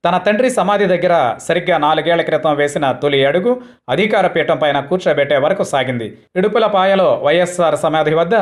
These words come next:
రెండు వేల పదిహేడు నవంబర్ ఆరున పాదయాత్ర ప్రారంభమైంది. నూట ముప్పై నాలుగు అసెంబ్లీ నియోజకవర్గాలు, రెండు వందల ముప్పై ఒక్క మండలాలు,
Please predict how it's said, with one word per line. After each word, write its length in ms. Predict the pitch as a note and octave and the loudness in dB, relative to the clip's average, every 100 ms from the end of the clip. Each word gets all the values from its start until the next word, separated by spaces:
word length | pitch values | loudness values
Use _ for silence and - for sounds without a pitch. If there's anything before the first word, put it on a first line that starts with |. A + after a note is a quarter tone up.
| - - - | -2 -10 -4
రెండు 180 | E3 A3+ | -2 0
వేల 140 | G3 | 0
పదిహేడు 460 | E3+ D#3+ D#3+ F#3+ G#3 | 0 0 0 2 2
నవంబర్ 360 | D3 E3+ E3 | 2 0 2
ఆరున 300 | C#3+ F#3 A3+ | 2 2 0
పాదయాత్ర 500 | G#3 D#3 E3 D3+ C#3+ | 0 0 2 0 0
ప్రారంభమైంది. 800 | C#3 C#3 C#3 C3+ C3+ B2+ B2 G#2+ - _ - | 0 0 0 -2 -2 -2 -4 -8 -14 _ -8
నూట 200 | C#3+ G3+ | -2 0
ముప్పై 320 | F3 D#3+ D#3 | 0 0 -2
నాలుగు 260 | E3 D3+ D3 | 0 0 2
అసెంబ్లీ 360 | D3 F#3 F3+ D3+ | 0 0 0 2
నియోజకవర్గాలు, 760 | D3 C#3+ D3 C#3+ E3+ F#3+ A3 - | 2 0 -2 0 0 0 0 -2
రెండు 160 | C#3+ D#3 | -2 0
వందల 200 | D3 C#3+ | 0 0
ముప్పై 280 | C#3 C#3 | -2 -2
ఒక్క 200 | D3+ C3 | 0 0
మండలాలు, 520 | C3 C3+ D#3 F3+ G#3+ | 0 0 2 2 0